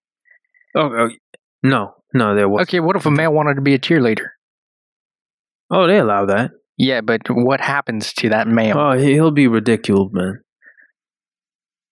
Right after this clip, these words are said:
Speaker 1: He'll be ridiculed. He'll be called gay. Maybe, maybe most of them are gay, but
Speaker 2: Okay, all right. That <laughs> you, you're
Speaker 1: I
Speaker 2: probably getting yourself in trouble saying that.
Speaker 1: Hey, so but, but, but some of them are straight. I think so.
Speaker 2: I, I'm gonna go ahead and say some of them are straight and some of them are gay.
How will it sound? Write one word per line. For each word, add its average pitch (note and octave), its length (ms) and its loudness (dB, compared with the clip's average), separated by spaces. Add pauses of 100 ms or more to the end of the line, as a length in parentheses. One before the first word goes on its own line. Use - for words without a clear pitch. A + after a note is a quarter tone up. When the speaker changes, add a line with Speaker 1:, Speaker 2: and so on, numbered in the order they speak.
(480)
Speaker 1:
He'll D#3+ 120 2
be C#3 120 2
ridiculed. G#2+ 580 0
He'll A#2 80 0
be A2+ 120 2
called G2 300 -2
gay. G#2 200 2
Maybe, D#3+ 640 2 (240)
maybe D3+ 320 4
most D3+ 260 2
of C#3+ 40 2
them C3 140 2
are A2 160 0
gay, F2+ 360 -6 (320)
but - 340 -4 (140)
Speaker 2:
Okay, C#3 500 -4
all D3 140 0
right. A#2+ 240 -2 (100)
That C#3 180 -6 (680)
<laughs> - 20 -20
you, E3+ 160 -2
you're E3 220 2
Speaker 1:
I D#3 40 2
Speaker 2:
probably B2 200 -2
getting B2+ 180 -6
yourself A#2+ 320 -2
in A#2 60 -2
trouble A2+ 280 -2
saying A#2 260 0
that. A#2+ 220 2 (120)
Speaker 1:
Hey, D#3 200 2
so D3 160 -2
but, C#3 220 0 (120)
but, C3 220 0
but B2+ 140 0
some E3+ 260 -2
of F#3 60 2
them F#3 140 2
are F#3+ 100 2
straight. B3 380 -2 (180)
I - 60 -4
think G#3 220 0
so. A3+ 380 0
Speaker 2:
I, G3 200 0
I'm F#3+ 100 -2
gonna A#3 140 2
go G3+ 100 2
ahead G3 140 4
and - 40 -10
say E3 120 -2
some B2 340 -4
of C#3+ 100 0
them D#3+ 200 2
are D#3+ 40 2
straight B2+ 380 -2
and A#2 140 -2
some A#2 240 0
of A2+ 80 0
them A2 140 0
are A2 100 2
gay. G#2+ 280 -2